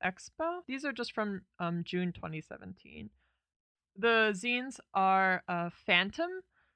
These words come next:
by Atmaja Pandya, which is, uh, she had a new edition out by One Percent Press, so this is twenty seventeen.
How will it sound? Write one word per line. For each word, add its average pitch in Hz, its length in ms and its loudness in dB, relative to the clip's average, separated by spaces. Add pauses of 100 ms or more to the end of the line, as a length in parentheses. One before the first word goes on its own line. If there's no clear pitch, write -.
(220)
by 185 600 6 (420)
Atmaja 190 760 6 (160)
Pandya, 285 500 2 (320)
which 202 240 0
is, 196 320 -6
uh, 196 320 0 (140)
she - 340 -2
had 208 180 2
a 190 60 0
new 190 220 0
edition 269 500 -4
out 226 380 6 (260)
by 180 520 2
One 180 180 0
Percent 185 360 -10
Press, 254 380 2
so 196 80 -8
this 180 240 -8
is 180 200 -10
twenty 175 200 -4
seventeen. 190 560 -8